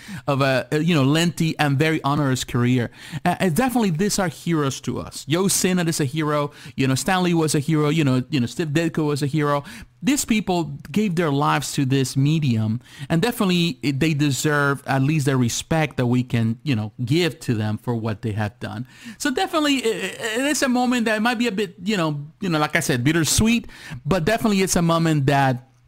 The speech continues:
definitely makes us remember the good, you know, and also the bad. A-, and also makes us, you know, in my opinion, personally, just for me, I don't know you, but at least make me hopeful that will, things will get better, or we'll get to see more great stories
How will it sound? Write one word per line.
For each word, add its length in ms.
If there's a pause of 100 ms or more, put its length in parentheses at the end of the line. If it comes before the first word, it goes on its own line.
(540)
definitely 480
makes 300
us 120
remember 540
the 120
good, 460 (400)
you 160
know, 280
and 100
also 260
the 80
bad. 400 (480)
A-, 120
and 120
also 260
makes 300
us, 200
you 120
know, 120
in 120
my 180
opinion, 320
personally, 420
just 220
for 140
me, 160
I 80
don't 100
know 80
you, 320
but 140
at 80
least 160
make 120
me 140
hopeful 640 (300)
that 320
will, 200
things 300
will 180
get 240
better, 300
or 100
we'll 140
get 220
to 80
see 180
more 220
great 240
stories 560